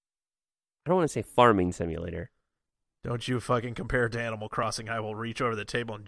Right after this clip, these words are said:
Speaker 1: No, it's
Speaker 2: just
Speaker 1: not Animal Crossing. It's,
Speaker 2: <laughs>
Speaker 1: it, I mean, it's basically, there, there was a game on Nin-,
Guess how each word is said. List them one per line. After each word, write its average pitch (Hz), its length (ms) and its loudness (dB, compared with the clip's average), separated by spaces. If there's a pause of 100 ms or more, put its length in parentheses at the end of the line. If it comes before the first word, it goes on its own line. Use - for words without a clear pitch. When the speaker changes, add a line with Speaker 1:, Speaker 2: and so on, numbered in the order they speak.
(100)
Speaker 1:
No, 156 240 2
it's 156 140 0
Speaker 2:
just 202 140 0
Speaker 1:
not 151 40 0
Animal 123 220 2
Crossing. 113 460 0
It's, - 200 0 (200)
Speaker 2:
<laughs> - 200 -4
Speaker 1:
it, 143 180 0
I 117 40 2
mean, 131 160 4
it's 123 160 2
basically, 143 480 0
there, 98 280 0
there 98 160 -2
was 95 120 -2
a 95 60 -4
game 92 240 4
on 87 260 2 (320)
Nin-, 92 160 0